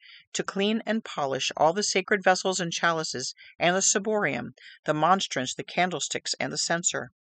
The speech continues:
The vigil light before the picture of the Blessed Mother in the living room is also extinguished, because on Good Friday, Christ,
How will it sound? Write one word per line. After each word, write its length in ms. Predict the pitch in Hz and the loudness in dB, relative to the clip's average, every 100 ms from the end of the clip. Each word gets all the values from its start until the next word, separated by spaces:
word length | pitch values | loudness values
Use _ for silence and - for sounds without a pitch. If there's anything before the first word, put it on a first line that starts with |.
| _ _ _ _ _ - _ | _ _ _ _ _ -20 _
The 140 | 160 | -2
vigil 320 | 160 196 240 175 | 6 8 8 6
light 240 | 143 151 | 4 4
before 260 | 156 - 185 | -4 0 0
the 80 | |
picture 380 | - 220 - - | 2 0 2 2
of 160 | - 196 | 2 2
the 80 | 202 | 2
Blessed 340 | 175 180 196 | 0 0 -2
Mother 260 | 170 170 185 | 0 2 2
in 80 | |
the 60 | 196 | 2
living 300 | 202 175 143 | 2 0 0
room 160 | 143 151 | -2 -2
is 120 | 160 | 0
also 440 | - 202 - 170 | 4 4 2 -2
extinguished, 720 | 139 - - 131 123 - - - - - - | -2 -6 -6 -6 -6 -6 -8 -14 -20 -20 -4
because 320 | 180 202 190 | 2 8 10
on 200 | 196 190 | 8 4
Good 180 | 175 233 | 4 2
Friday, 480 | - 226 220 196 196 - _ - | 2 2 4 2 0 -8 _ -2
Christ, 440 | - 202 233 - | 6 6 4 -4